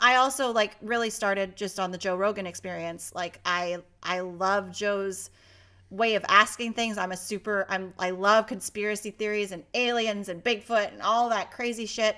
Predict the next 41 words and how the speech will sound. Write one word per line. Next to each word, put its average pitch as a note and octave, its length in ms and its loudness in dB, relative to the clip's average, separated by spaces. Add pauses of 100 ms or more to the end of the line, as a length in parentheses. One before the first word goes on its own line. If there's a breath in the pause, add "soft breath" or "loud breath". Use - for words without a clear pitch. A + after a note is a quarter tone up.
It F#3+ 180 0
really A3 300 -2
ties G#3 320 0
into G3+ 160 -8
the G3 100 -8
c-, - 200 -20
true C#4 200 -2
crime, A3 340 -2
and F#3+ 80 -6
that's F3+ 180 -6
why F#3 180 -2
I F3 40 -2
love F3 240 -4
Last E3+ 260 -4
Podcast G3 480 0
so F3 100 -6
much, D#3+ 280 -12
'cause F3+ 180 -8
it's, E3+ 220 -10
like, E3+ 240 -6
everything F3+ 420 -6
together. F3 480 -2 (500 loud breath)
But A#3+ 120 6
I'm B3+ 160 8
not F4+ 180 4
gonna D4+ 160 4
pretend B3+ 500 4
that F#3+ 120 4
I G#3+ 100 8
don't A3 220 4
love G3+ 200 4
Joe F#3+ 180 0
Rogan. F#3 420 -2
I F#3 160 4
love F#3 600 0 (120)
Joe E3+ 180 -4
Rogan D#3+ 480 -6 (140)
very F3 340 -2
much. - 420 -8 (560 soft breath)
And, F3+ 300 -6
um, E3 400 -8